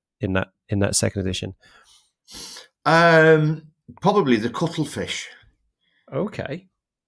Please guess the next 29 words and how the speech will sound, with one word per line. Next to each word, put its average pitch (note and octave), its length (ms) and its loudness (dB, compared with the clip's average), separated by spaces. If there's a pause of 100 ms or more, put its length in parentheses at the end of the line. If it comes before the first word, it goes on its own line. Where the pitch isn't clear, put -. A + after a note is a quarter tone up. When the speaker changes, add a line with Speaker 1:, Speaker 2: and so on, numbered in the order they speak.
(140)
Speaker 2:
There's A#2+ 260 4
a A#2+ 80 -2
cuttlefish C3 600 -4
in F#2+ 160 -4
there, E2 360 -4 (220)
and, A2+ 400 -2 (320)
and B2 240 2
that F3 280 0
was A#2 180 -2
just, - 280 -4
it D3+ 80 -8
was C#3 120 -8
just, - 340 -6
it C#3+ 100 -6
was C#3+ 160 -8
just, - 300 -6
well, D3 340 0
it - 260 -18
just, A2+ 160 -8 (500)
I, G2 160 -8 (480)
I B2+ 60 -8
can't E3+ 300 0
describe D3 500 -2
it. E2+ 120 -8
It's A2+ 120 -10
beautiful. D3+ 720 -4 (500)
It's A2 200 -8
beautiful. C3 580 2
These, E3 420 0